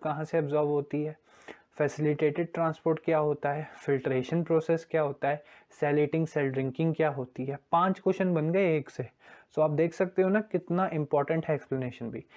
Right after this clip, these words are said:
तो चलिए नेक्स्ट क्वेश्चन है, weakly acidic drugs are absorbed in। दवाई ले रहे हो, वीकली एसिडिक होगी या वीकली बेसिक होगी, क्योंकि एचसीएल मुंह में डालोगे तो जलोगे ही या मर ही जाओगे। इसलिए वीकली एसिडिक ड्रग्स,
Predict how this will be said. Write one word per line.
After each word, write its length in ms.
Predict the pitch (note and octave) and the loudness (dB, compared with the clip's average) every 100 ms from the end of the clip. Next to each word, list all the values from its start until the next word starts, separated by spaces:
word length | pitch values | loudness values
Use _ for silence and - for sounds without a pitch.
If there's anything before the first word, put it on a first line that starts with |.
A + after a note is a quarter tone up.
| - - _ | -20 -20 _
तो 80 | E3 | -2
चलिए 220 | F3 F#3 | 2 2
नेक्स्ट 320 | F3+ F3 - - | 2 0 -2 0
क्वेश्चन 280 | F3+ F3 | 0 0
है, 100 | F3 | 0
weakly 440 | E3 F3+ F3 G3 F3+ | 2 2 4 2 2
acidic 460 | F#3 E3+ D#3+ C#3+ | 2 0 0 0
drugs 260 | D#3 D#3+ - - | 0 -2 -4 0
are 360 | D3 D3 D3 | 2 2 0
absorbed 520 | C#3 C3 C#3 C#3 B2+ C#3+ | -2 0 0 0 -2 -6
in। 120 | B2 - _ - - - _ _ _ _ C#3+ | -8 -12 _ -20 -20 -20 _ _ _ _ 0
दवाई 300 | D3+ E3+ G3 | 4 4 4
ले 200 | F#3 F3 | 4 4
रहे 120 | F3+ | 4
हो, 180 | F#3+ - - - | 2 0 -6 0
वीकली 380 | D3 E3+ F3 F#3+ | 4 4 6 4
एसिडिक 460 | F3+ F3+ F3+ F3 | 4 2 2 2
होगी 420 | F3 E3+ E3 F#3+ E3 | 2 2 2 2 2
या 60 | |
वीकली 360 | D3+ D3+ E3+ E3+ | 4 2 4 4
बेसिक 380 | D#3 D3 D#3+ D3+ | 2 2 0 0
होगी, 240 | B2+ C3+ | 0 -2
क्योंकि 460 | C3 - D#3 G3 F#3 | -6 -2 -2 0 0
एचसीएल 400 | D3+ - F#3 F#3 | -2 0 2 4
मुंह 240 | F3 E3+ F3 | 4 4 2
में 120 | F3 | 4
डालोगे 460 | D3+ D#3 F3 D#3+ | 4 4 4 2
तो 120 | E3 E3+ | 2 2
जलोगे 420 | D3+ D3+ E3+ E3+ | 4 4 4 4
ही 160 | F#3 | 4
या 80 | F3+ | 2
मर 200 | D#3 D#3 | 2 4
ही 120 | F3 | 4
जाओगे। 440 | E3+ E3 F3 E3 B2 - | 4 2 2 -2 -6 -8
इसलिए 520 | D3 - E3 F3 F#3 B3+ - - - - | -8 -6 -2 -2 -4 -8 -16 -20 -12 -4
वीकली 600 | C3+ F3 E3 G3+ G#3 G#3 | 2 2 2 2 4 2
एसिडिक 560 | D#3+ - E3+ E3 D#3+ C#3 | 0 0 0 0 0 0
ड्रग्स, 360 | D3+ F#3+ - | -2 -2 -6